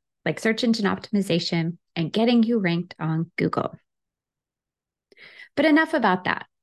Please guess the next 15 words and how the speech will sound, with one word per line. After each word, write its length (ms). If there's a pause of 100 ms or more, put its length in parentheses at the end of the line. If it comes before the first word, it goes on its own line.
Let's 240
dive 220
into 320
today's 400
episode. 480 (1800)
As 200
humans 680 (240)
and 120
as 280
small 200
business 360
owners, 400 (360)
we 380
are 260
incapable 800